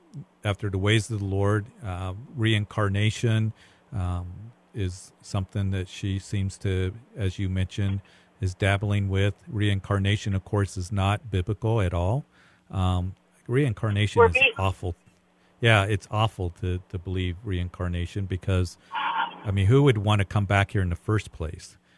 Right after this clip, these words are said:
Speaker 1: Um, I would, I
Speaker 2: Right.
Speaker 1: wouldn't, would not wanna come back here. Would you wanna come back here? I mean, who wants to go
Speaker 2: Mm.
Speaker 1: through junior high again? But, um,
Speaker 2: Yeah.
Speaker 1: but the thing,
Speaker 2: I'd also like
Speaker 1: thing
Speaker 2: to,
Speaker 1: is,
Speaker 2: yeah, I, I'm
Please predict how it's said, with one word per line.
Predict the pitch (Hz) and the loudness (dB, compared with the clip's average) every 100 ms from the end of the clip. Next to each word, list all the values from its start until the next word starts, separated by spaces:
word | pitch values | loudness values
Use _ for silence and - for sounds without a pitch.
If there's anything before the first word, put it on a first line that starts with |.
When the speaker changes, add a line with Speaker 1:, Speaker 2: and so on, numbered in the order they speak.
| _ _ | _ _
Speaker 1:
Um, | 90 85 82 | -6 -4 -4
I | 87 104 | 0 2
would, | 147 - | 2 2
I | 104 | 4
Speaker 2:
Right. | 117 | 4
Speaker 1:
wouldn't, | 143 90 90 _ _ - | 4 2 -4 _ _ -2
would | 104 | 0
not | 98 95 98 | 4 2 2
wanna | 90 87 | -2 -2
come | - | -4
back | 82 82 - | -4 -4 -2
here. | 104 | 0
Would | 120 85 | 0 0
you | 98 | 0
wanna | 101 120 | 0 0
come | 123 131 | 0 0
back | 131 135 - | 0 -2 -2
here? | 143 165 - _ - | -4 -4 -8 _ -4
I | |
mean, | 107 107 | 2 4
who | 131 | 4
wants | 135 139 - | 4 2 2
to | |
go | 123 | 2
Speaker 2:
Mm. | 117 | 4
Speaker 1:
through | 127 | 2
junior | 113 120 120 117 | 0 0 0 2
high | 110 127 | 2 4
again? | 123 90 90 80 78 | 4 2 -2 -4 -6
But, | - 87 87 _ - _ _ | -4 -4 -4 _ -20 _ _
um, | 101 95 92 92 107 | 0 2 2 0 2
Speaker 2:
Yeah. | 214 185 - | 4 4 2
Speaker 1:
but | 107 | 0
the | 110 | 0
thing, | - 123 120 | 2 2 6
Speaker 2:
I'd | 247 | 8
also | 269 339 320 | 8 6 6
like | 262 | 6
Speaker 1:
thing | 135 139 | 6 6
Speaker 2:
to, | 117 | 6
Speaker 1:
is, | 110 - | 4 2
Speaker 2:
yeah, | 208 185 | -4 0
I, | 233 - - - - _ 190 - | 0 0 -6 -10 -12 _ -20 -14
I'm | 202 | -8